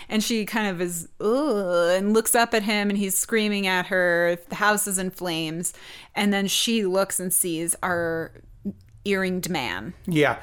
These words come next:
Speaker 2: Also, did his parents die in the fire too?
Speaker 1: Apparently. He's
Speaker 2: 'Cause that
Speaker 1: gotta
Speaker 2: was
Speaker 1: get his revenge.
Speaker 2: Yeah. Also, side note, um, <laughs> we,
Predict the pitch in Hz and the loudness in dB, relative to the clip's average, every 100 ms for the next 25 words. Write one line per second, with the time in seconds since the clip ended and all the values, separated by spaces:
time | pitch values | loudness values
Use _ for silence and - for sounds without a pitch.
0 | - - - - - 208 269 381 320 180 | -10 -20 -20 -20 0 2 2 2 0 2
1 | 226 190 403 - - 175 196 269 - 170 | 2 2 0 -4 -2 0 2 0 -2 -2
2 | 180 190 180 165 170 165 156 156 156 208 | 0 0 -2 -2 0 0 -2 -4 -4 -6
3 | - - 208 254 392 151 180 254 - - | -4 -4 0 2 2 0 -4 -6 -6 0
4 | 269 - 330 359 294 285 214 214 202 214 | 2 4 4 4 2 2 2 0 0 -2
5 | 139 180 196 143 127 - - 196 233 262 | -2 -4 0 0 -2 -8 -4 -2 0 0
6 | - 143 143 190 214 - _ 180 147 131 | 2 0 0 -2 -4 -10 _ 0 2 0
7 | 143 - 135 - - - 392 151 - 214 | -4 -6 -8 -10 -16 -10 -2 -2 2 0